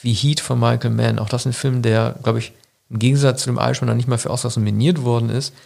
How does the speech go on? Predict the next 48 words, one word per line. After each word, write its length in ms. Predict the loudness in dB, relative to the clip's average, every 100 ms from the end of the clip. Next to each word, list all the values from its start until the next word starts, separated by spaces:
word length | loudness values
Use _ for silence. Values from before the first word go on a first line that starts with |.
| _ _ -6
aber 300 | 2 4 4
heute, 420 | 4 2 0 -4 -6
der 80 | -6
Film 200 | -2 -2
wurde 80 | -2
fünfundneunzig 560 | -2 -2 0 -2 -6
gedreht, 360 | -6 -4 -4 -4 -16 _ _ _
also 180 | -2 0
vor 120 | -2
fünfundzwanzig 540 | -2 -2 0 0 0 0
Jahren 220 | 0 0
erschienen, 340 | -2 -2 0
noch 140 | 0 0
immer 260 | 0 2
als 220 | 2 0
ein 100 | 0
Meisterwerk 540 | 2 2 2 0 -2 0
gilt, 280 | -2 -2 -8 -20 -20 -4
auch 200 | -2 2
besetzt 460 | 0 2 0 0
mit, 240 | 0 -2 -2
äh, 220 | -2 0
De 140 | 2
Niro 400 | 2 2 2 2
und 280 | 0 -2 -4
Pacino 520 | -4 -4 -2 -2 -2 -4 -8 _ -4
und 80 | 0
der 80 |
so 80 | 2
eine 80 | 2
gewisse 340 | 0 -2 0
Eigendynamik 760 | 2 2 2 2 2 2 2 0
in 100 | 0
der 100 | 2
Bewertung 540 | 0 2 0 0 -2
entwickelt 460 | -2 -4 -4 -8 -6
hat, 180 | -8 -8 -20 _ _
der 80 | -2
damals 320 | 2 2 2
vielleicht 160 | 2 4
noch 60 | 4
nicht 180 | 4
mal 120 | 2 2
so 100 | -2
gut 120 | -6
bewertet 460 | -2 0 0 -2
wurde 400 | -2 0 0 0
wie 280 | 0 0 -2